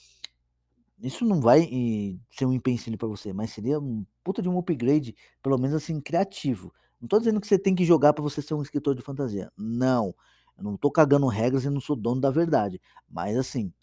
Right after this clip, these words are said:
ajuda pra caramba. Mas o que mais ajuda é você ter um grupo legal pra você aprender, ensinar também um pouco que você sabe de alguma forma, mas principalmente você mais absorver e filtrar o que que é bom e ruim pra sua criatividade narrativa. Eu penso assim.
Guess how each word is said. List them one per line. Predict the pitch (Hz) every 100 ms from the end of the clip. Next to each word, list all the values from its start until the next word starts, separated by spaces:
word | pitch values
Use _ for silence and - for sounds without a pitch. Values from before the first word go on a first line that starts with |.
| -
ajuda | 95 95 - 107 131 147
pra | 143 135
caramba. | 170 147 98 - _ -
Mas | 104
o | 104
que | 104
mais | 131 147
ajuda | 120 147 151
é |
você | 117 120
ter | -
um | 123
grupo | 110 190 277
legal | 185 117 120 165
pra | 131
você | 123 117 -
aprender, | 185 - 202 139 120 165 180 _ _ _ -
ensinar | 208 302 - 214 196
também | 190 170
um | 156
pouco | 165 156
que | 151
você | 147 139
sabe | 135 123
de | 110
alguma | 104 131 151
forma, | - 104 117 160 180 _ _
mas | - -
principalmente | - 190 175 160
você | 165 -
mais | 151 147 147 -
absorver | 175 233 220 - 190 147 180
e | 160
filtrar | - 190 - 160 123 _ -
o | 135
que | 147
que | 160
é |
bom | 120 113 156 190 -
e |
ruim | 170 185 147 151 - _ -
pra |
sua | 139 147
criatividade | 147 143 131 135 117 113
narrativa. | 120 139 - - 101 - - _ _ _ _ _
Eu | 117 147
penso | 151 156 -
assim. | 170 - 98